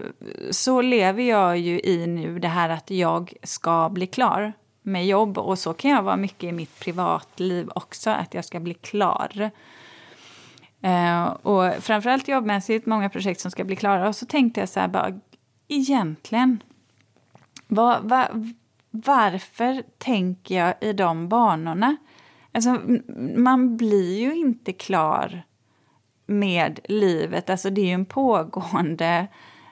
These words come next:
rörelse, eh, från det att man föds till dess att man dör.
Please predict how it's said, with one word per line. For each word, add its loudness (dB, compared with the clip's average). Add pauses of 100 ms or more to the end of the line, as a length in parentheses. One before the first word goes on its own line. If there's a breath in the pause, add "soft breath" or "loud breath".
(120)
rörelse, 0 (320)
eh, -2
från -2
det 0
att 0
man -4
föds -4
till -8
dess -4
att -10
man -4
dör. -2